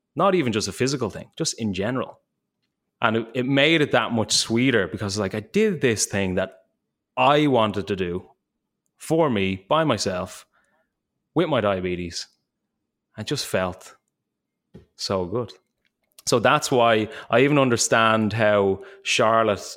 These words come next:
at the end of the episode that we did, got emotional, because for ten plus years,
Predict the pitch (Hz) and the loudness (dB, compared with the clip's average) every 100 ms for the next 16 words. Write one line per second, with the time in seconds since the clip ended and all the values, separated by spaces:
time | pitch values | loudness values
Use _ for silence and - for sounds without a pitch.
0 | - 107 110 107 110 104 87 113 107 - | -6 -4 0 0 2 0 -2 -2 0 0
1 | 104 95 90 101 98 101 98 - _ _ | -2 -2 -2 -2 0 0 -2 -8 _ _
2 | _ _ _ _ _ - 117 110 101 117 | _ _ _ _ _ 0 2 2 2 2
3 | 160 - 87 - _ _ _ _ _ _ | 0 -2 -6 -10 _ _ _ _ _ _
4 | _ _ _ _ _ _ _ _ 107 123 | _ _ _ _ _ _ _ _ -4 2
5 | 110 101 - - _ _ _ _ _ _ | 2 2 -4 -8 _ _ _ _ _ _
6 | _ _ _ _ - 127 - - _ - | _ _ _ _ -4 -4 -4 -14 _ -10
7 | - 151 156 127 113 - 110 120 101 - | -2 0 0 0 0 0 0 2 0 -2
8 | - | -8